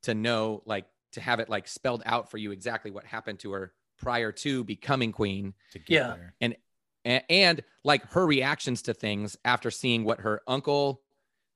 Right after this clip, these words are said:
Speaker 1: you know, what, what her uncle went th-, through, what, what her father went through, and all that stuff. So I don't know.
Speaker 3: But yeah, I mean, like I said, I, I've not watched it, but, like, it's a,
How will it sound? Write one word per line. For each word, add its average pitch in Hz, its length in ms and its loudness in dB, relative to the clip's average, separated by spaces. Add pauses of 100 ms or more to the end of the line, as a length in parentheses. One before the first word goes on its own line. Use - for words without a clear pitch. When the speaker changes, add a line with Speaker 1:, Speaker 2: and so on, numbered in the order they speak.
(100)
Speaker 1:
you 120 100 -2
know, 104 260 -2 (260)
what, 113 200 -4 (480)
what 107 140 -4
her 107 140 -4
uncle 139 260 0
went 127 180 0
th-, 131 140 -4 (180)
through, 120 220 -2
what, 117 180 -4 (260)
what 110 140 0
her 98 80 0
father 123 380 4
went 104 160 -4
through, 104 260 -2
and 101 120 -4
all 104 100 0
that 101 320 -6
stuff. - 280 -12
So 101 260 -12 (340)
I 113 60 -6
don't 101 80 -10
know. - 120 -18 (600)
Speaker 3:
But 254 100 8
yeah, 359 140 12
I 226 40 8
mean, 185 220 8
like 202 160 8
I 180 40 4
said, 156 140 10
I, 156 180 10 (100)
I've 180 120 10
not 180 140 10
watched 160 280 6
it, 143 100 4
but, 139 220 -6
like, 147 180 4
it's 190 140 4
a, 147 80 2